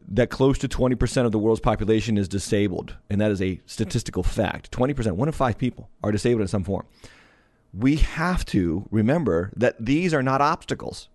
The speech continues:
These are opportunities. It's opportunities for us to grow as ministers, as leaders, as workers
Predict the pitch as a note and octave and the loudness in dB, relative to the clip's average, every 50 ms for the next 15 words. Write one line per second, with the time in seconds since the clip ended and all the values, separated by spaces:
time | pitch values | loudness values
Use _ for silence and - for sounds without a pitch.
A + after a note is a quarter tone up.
0 | _ _ _ _ _ _ _ _ _ _ - - G2+ A#2+ C3+ B2+ C3+ B2+ A#2+ A#2 | _ _ _ _ _ _ _ _ _ _ -10 -2 2 2 2 4 2 2 2 2
1 | - - - - A2+ A2+ G#2+ - - - G2 F#2 A2 A2 A2 - - A2+ A2 A2 | 0 -2 0 2 2 2 0 -2 -4 -8 -4 0 0 0 0 0 0 0 0 0
2 | G2+ - A2+ G#2+ - - F2 E2 G2 A2 A2 A#2 B2+ C3+ D3 - G#2 - G2 G2 | 0 0 -2 -2 -2 -4 -6 -2 2 4 4 6 6 4 2 2 -2 -2 -2 0
3 | G#2 A2+ B2+ D3 C#3 - E3+ E3 D#3 B2+ F#2+ E2+ E2+ F#2+ G2+ A2 B2 C3+ F3+ G#3 | 0 0 0 -2 -2 -2 0 0 0 -2 -4 -4 -4 -2 2 2 4 4 4 2
4 | A3+ - - - - - _ _ _ - - - G2 E2 F2 F2 G2 A2+ B2 - | 2 -2 -8 -16 -20 -20 _ _ _ -18 -10 -8 -8 -8 -4 -2 -2 -2 -2 0
5 | - C3+ C3 A#2 - - | 0 0 0 0 -2 -6